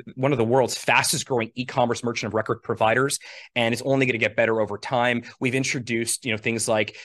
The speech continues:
foreign exchange hedging, uh, express international shipping, tax compliance,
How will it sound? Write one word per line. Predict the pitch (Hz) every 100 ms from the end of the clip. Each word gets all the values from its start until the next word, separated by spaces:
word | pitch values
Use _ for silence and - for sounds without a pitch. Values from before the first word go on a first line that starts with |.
| -
foreign | 135 113
exchange | - - 139 127
hedging, | - 131 131 123 117 110 -
uh, | - 98 95 92
express | - - - 117
international | 127 113 107 - 113
shipping, | 104 - 131 120 113
tax | 110 - 123 -
compliance, | - 120 120 117 117